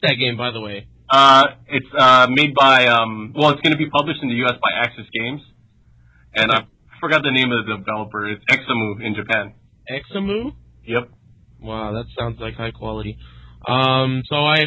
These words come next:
Speaker 1: presume we can't be, we won't be expecting a Mad Catz Examu Arcana Heart T E, right?
Speaker 2: No, but, um, you can stop by the Comic-Con room in, uh, in, at San Diego Comic-Con and probably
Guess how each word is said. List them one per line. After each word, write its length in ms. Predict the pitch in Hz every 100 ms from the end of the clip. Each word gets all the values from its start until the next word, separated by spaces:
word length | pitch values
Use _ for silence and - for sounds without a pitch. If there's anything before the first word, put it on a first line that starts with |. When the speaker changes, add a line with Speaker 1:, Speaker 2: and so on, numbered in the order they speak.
| 143
Speaker 1:
presume 360 | 165 160 165 170
we 120 | 156
can't 240 | 165 151 147
be, 220 | 147 135
we 140 | 143
won't 240 | 160 165 156
be 180 | 147
expecting 580 | 135 - - 131 - 135
a 180 | 120 117
Mad 340 | 120 120 120
Catz 240 | 120 120 117 -
Examu 720 | 117 117 123 120 117 117 117 - - - - -
Arcana 540 | 110 117 135 123 117
Heart 360 | 127 117 117 - - _
T 380 | 131 123 120 110
E, 60 |
right? 260 | 104 107 110 - - - - - -
Speaker 2:
No, 260 | 175 208
but, 240 | 156 160 156
um, 360 | - 170 127 - - -
you 140 | 143
can 200 | - 147 -
stop 240 | 160 151
by 160 | 156 147
the 220 | 135 123 -
Comic-Con 520 | 143 151 139 147 135
room 260 | 131 131 123
in, 160 | 120
uh, 380 | 107 110 110 110 - - - - - - - _ -
in, 160 | 113 110 113
at 100 | 107
San 120 | 127 123
Diego 240 | 123 117
Comic-Con 420 | 123 123 117 120 113
and 80 |
probably 240 | 110 113